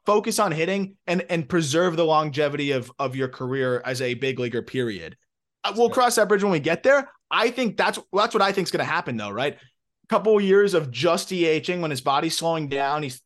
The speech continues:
Speaker 1: thirty-eight, thirty-nine. He's at four hundred and seventy home runs. Tell me this guy's not gonna hit you twenty and twenty and, and get, get us to five hundred. I, if I had to take a bet, I think I'm taking the Shohei five hundred. I, I think I am.
Speaker 2: I love that. We are so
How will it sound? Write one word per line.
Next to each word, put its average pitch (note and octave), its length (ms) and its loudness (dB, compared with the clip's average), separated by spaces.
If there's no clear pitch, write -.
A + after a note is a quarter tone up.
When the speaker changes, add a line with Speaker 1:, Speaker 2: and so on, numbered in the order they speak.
Speaker 1:
thirty-eight, E3+ 500 2
thirty-nine. D3+ 600 -2
He's C3+ 140 -6
at C3+ 180 -4
four F3+ 160 2
hundred F3+ 200 2
and E3 140 -4
seventy F3 460 -2
home D#3+ 260 0
runs. C#3 440 -2
Tell B3+ 160 2
me D4+ 100 0
this B3 160 0
guy's G#3+ 240 0
not G#3 160 0
gonna G3 140 -4
hit F3 120 -4
you F3+ 80 0
twenty F3+ 400 0
and F#3 120 0
twenty B2+ 420 -2
and, D3+ 340 -2
and C#3+ 220 -8
get, D3+ 320 0
get D#3 140 0
us C3 80 -8
to C3+ 100 -6
five A#2 260 -4
hundred. F#2 360 -14
I, A3 140 2
if G3+ 120 -2
I F#3+ 140 2
had C4 100 2
to C4 80 -2
take A#3 220 2
a B3 40 0
bet, F3+ 320 2
I C#3 120 -6
think F3 240 -10
I'm E3 120 -6
taking D#3 320 -6
the B2+ 60 -4
Shohei B2 420 -4
five A2 280 -8
hundred. E2 300 -14
I, G#2+ 260 -8
I - 20 -12
think B2+ 220 -8
I G#2+ 140 -10
am. F2 220 -18
Speaker 2:
I A#2 60 -6
love A2 280 -2
that. G2 200 -8
We E3+ 220 2
are A#3 100 0
so A2+ 540 -4